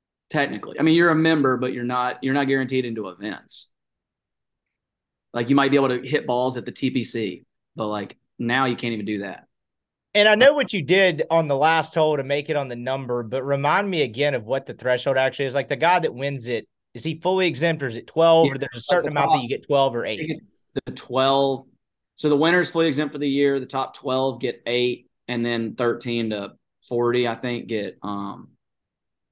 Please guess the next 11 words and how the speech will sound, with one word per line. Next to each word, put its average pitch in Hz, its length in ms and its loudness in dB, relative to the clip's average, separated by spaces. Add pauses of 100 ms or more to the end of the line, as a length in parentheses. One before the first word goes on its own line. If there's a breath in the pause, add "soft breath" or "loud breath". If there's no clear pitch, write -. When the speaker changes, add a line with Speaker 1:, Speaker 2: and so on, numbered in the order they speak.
(200)
Speaker 1:
eight. 113 320 -4 (1040)
Did 117 80 -6
I 113 60 -4
say 113 180 -6
that 120 160 -6
right? 120 240 -10 (140)
Twelve. 117 540 -4
Yeah, 110 180 -2 (260)
fully 156 160 6
exempt, 139 380 0
twelve, 123 500 -2